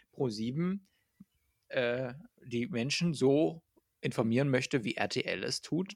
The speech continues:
dann machen wir doch so <laughs> das, wie R T L es tut. <laughs>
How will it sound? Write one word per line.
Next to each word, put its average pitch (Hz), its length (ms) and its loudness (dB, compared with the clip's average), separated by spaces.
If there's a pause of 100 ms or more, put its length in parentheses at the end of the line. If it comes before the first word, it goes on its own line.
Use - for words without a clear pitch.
dann 196 360 0 (600)
machen 202 280 0
wir 147 80 2
doch 113 280 0
so 113 360 -2 (520)
<laughs> 135 200 2
das, 135 320 6
wie 113 160 2
R - 100 -2
T 170 120 -2
L 214 120 0
es - 140 0
tut. - 280 -4 (500)
<laughs> - 280 -4